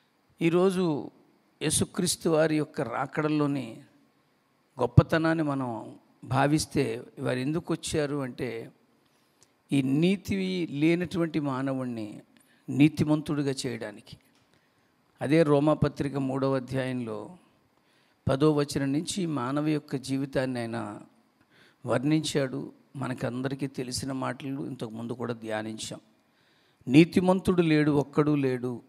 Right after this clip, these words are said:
గ్రహించేవాడు లేడు." ముందు మన బ్రతుకులను మనం గ్రహించుకోవాలి. రెండోది దైవ సంకల్పాన్ని గ్రహించాలి.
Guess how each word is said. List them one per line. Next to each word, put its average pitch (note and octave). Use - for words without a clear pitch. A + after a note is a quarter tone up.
గ్రహించేవాడు F#3
లేడు." C3
ముందు D3
మన C#3
బ్రతుకులను F#3
మనం E3
గ్రహించుకోవాలి. C3+
రెండోది D3
దైవ C3+
సంకల్పాన్ని D#3+
గ్రహించాలి. C3